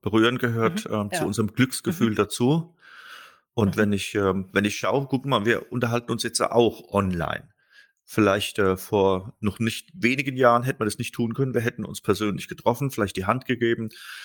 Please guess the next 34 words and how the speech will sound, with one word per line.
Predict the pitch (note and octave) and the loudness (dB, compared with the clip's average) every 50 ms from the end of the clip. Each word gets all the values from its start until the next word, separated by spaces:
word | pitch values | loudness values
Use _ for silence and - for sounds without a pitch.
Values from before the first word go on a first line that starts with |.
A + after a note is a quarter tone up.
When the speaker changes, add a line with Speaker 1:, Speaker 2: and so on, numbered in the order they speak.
| - - - | -18 -12 -2
Speaker 1:
so | - G#2+ G2 | 0 2 2
wie | G#2+ | 2
ich | - - | 2 2
uns | A#2+ A#2+ - | -2 -2 2
beide | - G#2+ G#2 G2+ F#2+ | 2 2 2 2 -2
gek-, | - G2 - A#2 | -6 -4 0 2
ähm, | G#2+ G2+ G2+ G2+ G2 - - - | 2 4 2 0 -2 -6 -12 -12
vielleicht | - - F#2+ G2 - - | -2 -2 -2 -2 2 2
kurz | C3 A#2+ - - | 0 0 0 -2
noch | A2+ G2+ | -4 -2
in | G#2 F#2 | 0 0
den | - - | 0 0
Arm | G#2+ A#2+ A#2+ | 0 0 0
genommen | A#2+ A2+ A#2+ A#2+ A2+ G#2 G#2 | 0 2 2 2 0 0 -2
und | G#2 A2+ G#2 - | -4 -6 -2 -2
gedrückt | G#2 - - - C#3+ C#3 - - - - | -2 -2 2 0 0 0 0 -12 -12 -14
und | - - G3+ D3 | -6 -6 -4 -2
sich | D#3+ G3 G3+ - | -2 -2 -4 -4
Speaker 2:
Mhm. | |
Speaker 1:
gefreut | - - - - - B2+ B2+ B2+ B2+ - G#2+ | -6 -14 -12 0 4 4 6 6 4 2 -2
und | G2 F#2+ | -2 0
'n | G2 G#2+ | 0 0
Lächeln | A#2+ C3 - - A#2 A2 | -2 -2 -4 -8 -8 -4
ausgetauscht. | - - G#2 - - F#2 - G2+ F#2 F#2+ F#2+ - - - - - - - - - - | -4 -4 -4 -4 -6 -8 0 4 4 4 4 2 -6 -14 -14 -14 -14 -14 -14 -6 -2
Das | - G#2 - | -2 0 2
machen | A2+ G#2 G#2+ | 0 2 2
wir | A2 | 2
jetzt | G#2+ - - - | 2 0 0 0
online. | B2+ B2 A#2+ G#2 F2+ F2 E2+ - | 0 2 4 2 2 2 0 -4
Und | G#2 - | -10 -12
ich | - | -8
glaube, | - G2+ G2 - | -8 -8 -8 -8
viele | - - - A2 A2+ B2+ C#3 C3+ | -12 -8 -6 -4 2 2 2 2
Menschen | B2+ A#2+ A2+ B2 - - C#3+ D3 D3 | 2 0 0 -2 -4 -6 -6 -6 -6